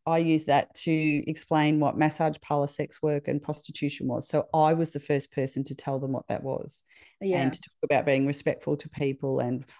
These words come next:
Speaker 1: why that industry exists, et cetera, et cetera.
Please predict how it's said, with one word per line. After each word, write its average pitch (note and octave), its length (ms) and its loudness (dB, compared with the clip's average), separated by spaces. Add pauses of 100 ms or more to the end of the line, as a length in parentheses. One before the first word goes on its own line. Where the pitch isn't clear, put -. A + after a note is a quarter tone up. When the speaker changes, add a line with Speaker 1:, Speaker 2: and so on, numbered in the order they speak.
(100)
Speaker 1:
why D3+ 260 6
that C#3 340 2
industry D3+ 400 2
exists, C#3+ 680 -2
et D3 100 -8
cetera, - 360 -6
et - 80 -14
cetera. - 420 -6